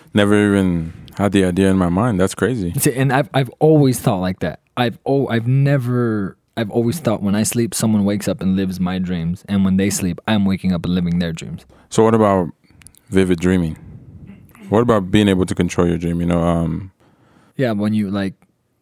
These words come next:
Speaker 2: lay, I, I
Speaker 1: Lucid
Speaker 2: looked
Speaker 1: dreaming.
Speaker 2: into that too.
Speaker 1: Lucid
Speaker 2: I looked
Speaker 1: dreaming.
Speaker 2: into that too. Have you
Speaker 1: Do
Speaker 2: guys
Speaker 1: you
Speaker 2: ever looked into how to do it?
Speaker 1: Yeah.
Speaker 2: When you're supposed to lay there and, like,
Speaker 1: Yeah,
Speaker 2: avoid
Speaker 1: you
Speaker 2: the
Speaker 1: do a
Speaker 2: twitch and avoid this and avoid that. I, I mean, I don't,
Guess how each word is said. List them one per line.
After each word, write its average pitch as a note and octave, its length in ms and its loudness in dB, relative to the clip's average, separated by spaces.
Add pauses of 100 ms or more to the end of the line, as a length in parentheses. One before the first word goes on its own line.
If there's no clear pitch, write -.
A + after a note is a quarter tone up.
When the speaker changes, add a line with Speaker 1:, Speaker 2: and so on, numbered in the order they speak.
(100)
Speaker 2:
lay, G2 400 -6
I, A#2+ 80 0
I G#2+ 40 6
Speaker 1:
Lucid C3 180 4
Speaker 2:
looked G#2+ 100 2
Speaker 1:
dreaming. G2 220 4
Speaker 2:
into E2 140 0
that G#2+ 140 -2
too. F#2 40 0
Speaker 1:
Lucid G#2 200 2
Speaker 2:
I - 40 4
looked E3 60 4 (160)
Speaker 1:
dreaming. D#3+ 60 2
Speaker 2:
into C#3 140 0
that A2 240 -4
too. G#2+ 320 -2
Have B2+ 160 -4
you B2+ 60 -2
Speaker 1:
Do A#2+ 60 6
Speaker 2:
guys A#2+ 100 6
Speaker 1:
you A2+ 60 4
Speaker 2:
ever A#2 120 0
looked A2+ 260 -4
into G#2 200 0
how G#2 260 -2
to G2 100 -2
do F2 260 -4
it? A#2+ 140 -4 (180)
Speaker 1:
Yeah. E2+ 320 2 (460)
Speaker 2:
When A2 200 0
you're G2 100 0
supposed - 360 -8
to - 60 -12
lay F2+ 200 -6
there F2+ 220 -6
and, E2+ 120 -6
like, E2+ 220 -10
Speaker 1:
Yeah, F#2+ 180 2
Speaker 2:
avoid E2 140 2
Speaker 1:
you F2 80 2
Speaker 2:
the G2+ 80 -2
Speaker 1:
do F2+ 160 4
a - 40 4
Speaker 2:
twitch G2+ 340 0
and F#2+ 120 -2
avoid F#2 320 -2
this F2+ 220 -6
and F2+ 80 -6
avoid F2 340 -2
that. F#2 260 -4 (1700)
I, A#2+ 520 -2 (340)
I - 40 -2
mean, B2 140 2
I A#2+ 80 0
don't, C#3 180 -2